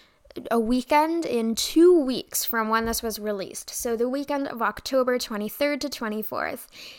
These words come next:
It's the Planet Protectors Virtual October Run twenty twenty-one. So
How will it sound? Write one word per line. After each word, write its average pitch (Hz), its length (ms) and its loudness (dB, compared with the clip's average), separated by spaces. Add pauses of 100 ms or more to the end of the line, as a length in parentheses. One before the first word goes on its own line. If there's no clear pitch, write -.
It's 311 280 6
the 233 180 0
Planet 269 460 2
Protectors 262 560 2 (100)
Virtual 247 640 2
October 214 760 2
Run 214 440 2
twenty 196 360 -8
twenty-one. 196 640 -8 (460)
So 247 640 4